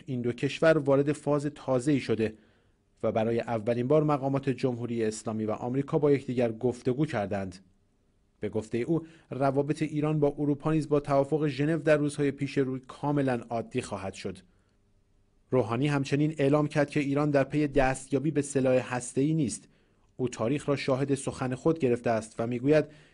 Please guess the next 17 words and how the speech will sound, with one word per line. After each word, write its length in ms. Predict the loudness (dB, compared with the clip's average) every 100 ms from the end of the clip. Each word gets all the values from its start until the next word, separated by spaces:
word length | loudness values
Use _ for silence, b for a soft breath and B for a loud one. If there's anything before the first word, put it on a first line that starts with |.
| B
که 100 | -2
در 160 | 0 0
طول 280 | 0 2 2
سده‌ها 500 | 0 0 0 2 4
ایران 280 | 4 4
هیچگاه 640 | 2 -2 -4 -4 2 2 2
به 80 | -2
سرزمینی 580 | 0 0 0 0 -2 0
هجوم 380 | 0 0 0 0
نبرده 320 | 0 0 -2
است. 260 | -4 -8 -16 _ _ _ _ _ _ _ _ -4
رئیس 200 | -4 -2
جمهوری 360 | -6 -6 -2
و 80 | 0
وزیر 420 | 2 0 0 -2
نفت 360 | 0 0 -2 0
ایران 280 | 0 0